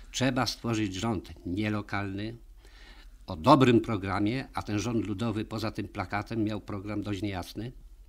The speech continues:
Domagał się Witos udziału przedstawicielstwa z Pomorza i Poznańskiego. Wówczas nastąpiłaby integracja terytorialna ziem polskich, a to, że na terenie Pomorza i Poznańskiego,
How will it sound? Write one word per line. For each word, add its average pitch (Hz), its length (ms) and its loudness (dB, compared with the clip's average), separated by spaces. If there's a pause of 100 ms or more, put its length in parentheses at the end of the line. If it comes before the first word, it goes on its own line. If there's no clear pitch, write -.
(120)
Domagał 123 500 0
się 101 160 -4
Witos 101 460 -8 (500)
udziału 117 420 2
przedstawicielstwa 110 880 -6
z - 80 -8
Pomorza 113 400 -4
i 127 60 -6
Poznańskiego. 110 880 -4 (460)
Wówczas 120 400 0
nastąpiłaby 113 760 -2
integracja 139 840 4
terytorialna 107 800 -2 (460)
ziem 101 260 -2
polskich, 98 680 -8 (500)
a 90 180 -4
to, 185 520 4
że 110 380 -4 (920)
na 113 160 2
terenie 135 380 4
Pomorza 101 580 0 (260)
i 110 120 -4
Poznańskiego, 104 960 -2